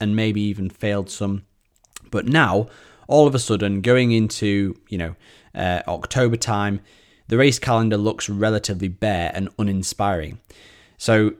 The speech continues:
this is the start of the off-season. Um,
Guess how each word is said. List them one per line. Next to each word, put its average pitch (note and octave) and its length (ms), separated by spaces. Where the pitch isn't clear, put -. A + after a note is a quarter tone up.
this C#3+ 200
is B2+ 140
the A2+ 100
start A2 520
of F#2+ 160
the G2 120
off-season. G2 640
Um, F2+ 480